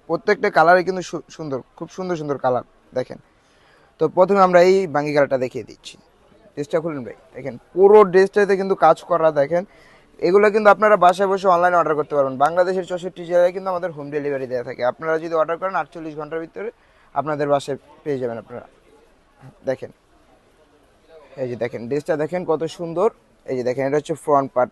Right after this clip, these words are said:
পুরো সিকোয়েন্স সুতোর কাজ করা, কিন্তু কাজের কোনো কমতি নেই। এটা কিন্তু ফুল কটন, ফুললি কটন ড্রেসের উপরে কিন্তু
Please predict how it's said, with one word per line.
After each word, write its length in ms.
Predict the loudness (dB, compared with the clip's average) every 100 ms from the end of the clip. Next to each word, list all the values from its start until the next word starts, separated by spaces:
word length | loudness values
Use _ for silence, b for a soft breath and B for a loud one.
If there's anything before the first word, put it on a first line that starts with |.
| _
পুরো 260 | -4 -2 -2
সিকোয়েন্স 640 | -2 -8 -4 -2 -2 -4 -10
সুতোর 400 | -16 -10 -4 -2
কাজ 280 | 0 -2 -2
করা, 180 | -6 -4
কিন্তু 180 | -6
কাজের 400 | 0 0 2 0
কোনো 220 | 0 -4 -4
কমতি 360 | -6 -8 -8
নেই। 120 | -4
এটা 120 | -2 -2
কিন্তু 200 | -4 -6
ফুল 240 | -2 0 2
কটন, 300 | 2 2 -6 b b b b -2
ফুললি 260 | 0 4 4
কটন 340 | 6 6 4 -2
ড্রেসের 380 | -2 0 -2 -2
উপরে 260 | 0 -2
কিন্তু 240 | -2 -6